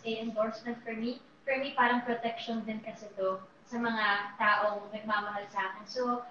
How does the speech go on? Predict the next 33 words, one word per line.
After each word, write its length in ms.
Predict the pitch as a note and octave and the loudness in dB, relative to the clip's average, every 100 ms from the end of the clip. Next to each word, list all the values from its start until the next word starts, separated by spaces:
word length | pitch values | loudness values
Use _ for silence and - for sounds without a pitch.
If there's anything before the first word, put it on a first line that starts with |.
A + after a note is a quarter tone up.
| - - | -6 2
yun, 160 | F4 | 6
I'm 240 | C4 D4 E4 | 6 6 4
just 240 | F4+ - | -6 0
very 320 | D#4 D#4+ C4+ | 2 4 2
grateful 400 | C4+ C4+ B3+ B3 | -2 -4 0 0
kasi 240 | C#4+ D4 C#4+ | 0 -2 0
napaka-welcoming 1040 | C4+ C#4 C4+ C4 A#3+ A#3+ A#3+ A#3+ A#3 A#3 | 2 2 2 4 4 2 0 0 2 0
ng, 120 | A3+ - - | -2 -6 -6
ang 160 | D#4+ D#4+ | -6 0
chill! 480 | D#4+ D#4+ D4 B3+ - | 12 12 12 12 4
Sobrang, 480 | D#4 E4 F4+ F4+ - - - - | 6 8 8 6 4 -6 -18 -8
ang, 120 | D4 D#4 | -4 -2
yung 160 | D#4+ D#4+ | 0 4
buong 240 | D4+ D#4+ | 6 6
Gatorade 560 | D4 D4 D4+ D4 - - | 2 -2 0 0 0 -2
team, 80 | C4+ | 2
ang, 160 | C4+ C4+ C4+ | 2 2 -2
ang 240 | C#4+ C#4+ | -2 2
chill 240 | C#4 C4 B3+ | 4 4 4
nila. 280 | A#3 A3+ A3+ | 2 2 0
So, 80 | A3+ - - - - | -2 -4 -8 -18 -4
maraming 400 | C#4 D4 C#4 E4+ - | 6 10 10 8 0
salamat 560 | C#4+ B3+ A#3+ A3+ A#3 - | 2 6 6 4 0 -2
for 80 | B3 | -2
the 120 | A#3+ B3 | 0 2
warm 320 | A#3+ A#3 A3 | 4 4 2
welcome 320 | G#3+ - G#3+ - | 2 0 -2 -6
and 80 | G3+ A#3 | -4 0
I 160 | C4 | 2
will 120 | B3+ D4 | 0 -2
do 80 | C#4+ | -4
my 160 | C#4 | -2
best 400 | A3+ A3 A3+ - | 2 2 2 -4